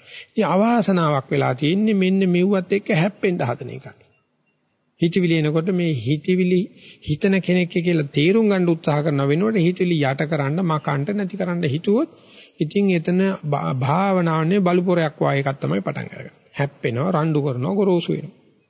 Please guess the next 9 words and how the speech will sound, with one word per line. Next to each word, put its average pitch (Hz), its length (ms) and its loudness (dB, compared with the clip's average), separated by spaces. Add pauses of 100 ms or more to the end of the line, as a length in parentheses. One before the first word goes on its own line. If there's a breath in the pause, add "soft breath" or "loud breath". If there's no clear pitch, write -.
(420)
එහෙම 214 200 4
නෙමෙයි 214 260 4
කරන්න 151 220 2
තියෙන්නේ. 131 200 0
තව 151 100 2
නැවත 127 280 0
නැවතත් 139 380 0
ආනාපානිය 139 520 2
යොදලා 131 380 0